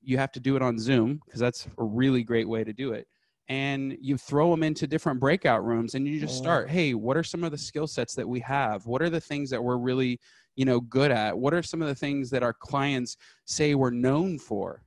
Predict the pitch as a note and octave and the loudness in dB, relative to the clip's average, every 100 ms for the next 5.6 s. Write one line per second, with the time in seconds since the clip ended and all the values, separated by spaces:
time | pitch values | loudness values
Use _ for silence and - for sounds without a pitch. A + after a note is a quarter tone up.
0 | _ C3+ C3+ C#3 - F#3 F3 - C3 - | _ -2 0 -2 -2 -2 -2 -12 -6 2
1 | C3+ D#3 - C3+ D3 G3 F#3+ D3+ C3+ C3+ | 4 2 0 2 6 6 8 6 6 0
2 | - _ _ - C3 - A#2+ C3+ G#3 - | -4 _ _ 2 2 2 -2 2 2 0
3 | - - - A#2+ C#3 - D3+ E3 F3 D3+ | -8 -12 -14 -6 -4 -2 -4 -2 -2 0
4 | C#3+ C#3+ D3 F3 C#3+ C3+ - C3+ A#2+ - | -2 -2 -2 -2 -6 -8 -8 -8 -8 -8
5 | C#3 C#3+ C#3 C3 B2+ A#2+ | -10 -10 -6 -4 -4 -6